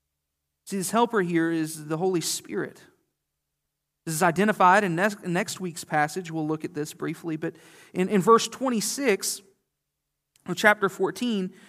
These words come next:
we see this. It says, "But the Helper, the Holy Spirit, whom the Father will send in my name,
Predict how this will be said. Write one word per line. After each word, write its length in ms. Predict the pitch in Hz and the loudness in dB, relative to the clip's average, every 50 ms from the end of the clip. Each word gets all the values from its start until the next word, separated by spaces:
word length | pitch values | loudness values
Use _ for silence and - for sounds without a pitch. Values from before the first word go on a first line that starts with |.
| - - _ - | -20 -20 _ -4
we 100 | 185 175 | -4 -2
see 220 | - - 220 196 | -2 -2 -2 2
this. 260 | 196 220 208 208 - | 4 4 4 2 0
It 80 | 180 - | -2 -2
says, 160 | 214 196 156 | -2 -2 -2
"But 120 | 165 214 | -2 -2
the 80 | - 196 | -2 0
Helper, 420 | 165 233 269 294 294 - 202 180 | 4 6 6 6 6 4 2 2
the 140 | 190 226 208 | 2 2 2
Holy 300 | 185 214 254 285 311 294 | 4 2 2 2 0 0
Spirit, 480 | 269 - - - - 160 151 160 196 196 | -2 -2 -6 -4 -4 -4 -2 -2 -2 -2
whom 160 | 185 208 208 | -2 0 0
the 80 | 202 196 | -2 0
Father 380 | 208 208 208 233 269 277 269 | 4 6 6 6 6 4 0
will 140 | 254 233 220 | -2 -4 -4
send 300 | - - - 226 220 208 | -4 -4 -4 -4 -4 -4
in 120 | 208 185 | -4 -4
my 240 | 180 180 185 214 226 | -2 0 0 0 0
name, 360 | 196 160 147 147 143 139 147 | -2 -4 -6 -6 -6 -8 -10